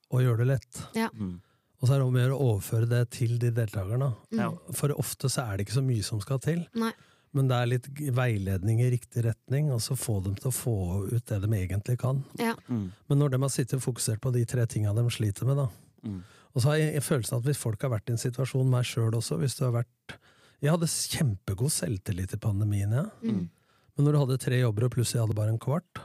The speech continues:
Speaker 2: Mm.
Speaker 1: så hadde jeg dårlig selvfølelse, for jeg hadde ikke noe sted å utøve det.
Speaker 3: Mm.
Speaker 2: Nei.
Speaker 1: Så alle kan få deg til å føle deg,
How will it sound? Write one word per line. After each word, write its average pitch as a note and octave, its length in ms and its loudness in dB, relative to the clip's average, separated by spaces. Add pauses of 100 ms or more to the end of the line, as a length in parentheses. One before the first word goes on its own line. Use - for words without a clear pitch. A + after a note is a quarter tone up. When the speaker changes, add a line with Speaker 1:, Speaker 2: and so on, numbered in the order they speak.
Speaker 2:
Mm. F3 260 -2 (220)
Speaker 1:
så D3 140 -2
hadde C#3+ 100 4
jeg B2+ 80 2
dårlig A#2 160 2
selvfølelse, A#2 540 -2
for F3+ 80 0
jeg D3 100 4
hadde A2 80 -2
ikke - 100 -4
noe B2 80 2
sted G#2+ 220 -2
å G2+ 160 2
utøve C3 400 -2
det. - 20 -12 (220)
Speaker 3:
Mm. A#3 80 -2
Speaker 2:
Nei. G#3 220 -2 (500)
Speaker 1:
Så - 160 -2
alle B2 160 2
kan E3 200 0
få B2+ 340 -4
deg A#2 160 0
til C#3 100 -2
å A#2+ 40 -4
føle A2+ 260 0
deg, A2+ 260 0